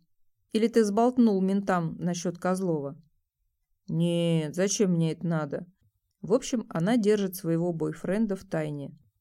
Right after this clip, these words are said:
Но от бдительного ока коллег не скрылось, что в последнее время Самсонова перестала носить милицейскую форму, начала краситься, делать маникюр, а может быть, и педикюр.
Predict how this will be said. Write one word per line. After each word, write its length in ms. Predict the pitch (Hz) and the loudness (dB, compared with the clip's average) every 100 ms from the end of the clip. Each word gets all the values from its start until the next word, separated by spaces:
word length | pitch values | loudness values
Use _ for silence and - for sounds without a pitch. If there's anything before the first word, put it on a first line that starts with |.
| _ - | _ -4
Но 240 | 170 240 | 0 2
от 140 | 254 | 2
бдительного 680 | 185 170 226 247 220 208 190 | 2 2 0 2 0 2 0
ока 380 | - 190 196 180 | 0 0 2 0
коллег 500 | 175 160 165 240 - | -2 -2 0 0 2
не 100 | 220 | 0
скрылось, 720 | 240 - 165 160 151 147 - _ _ _ _ | 0 -2 0 0 0 -4 -10 _ _ _ _
что 240 | - 170 | -6 -6
в 80 | 170 | -2
последнее 580 | 175 180 180 170 165 156 | -2 0 0 2 0 0
время 380 | 180 269 254 | 0 0 -2
Самсонова 600 | 175 165 165 262 277 233 208 | -2 -2 -2 0 2 2 2
перестала 540 | 185 190 185 277 240 | 2 0 -2 0 2
носить 420 | 185 175 220 202 | 0 -2 -6 -2
милицейскую 680 | 180 160 165 180 175 - 147 | 0 0 0 -2 -2 -6 -8
форму, 560 | - 175 240 233 220 - _ _ _ - | -4 0 2 2 -2 -8 _ _ _ -6
начала 380 | 180 262 285 | -4 0 -2
краситься, 720 | 277 - 165 208 - 185 - | -2 -2 0 0 -2 -8 -10
делать 340 | 165 233 247 214 | -2 0 2 0
маникюр, 680 | 160 156 160 - 220 233 - - - | -2 -4 -6 -4 -2 -4 -12 -20 -14
а 140 | 156 156 | -8 -2
может 340 | 180 254 247 | -2 0 0
быть, 340 | 233 254 - _ _ _ | 0 -2 -6 _ _ _
и 120 | 185 190 | -4 -2
педикюр. 720 | 254 240 269 262 160 156 | -2 0 -2 0 -2 -2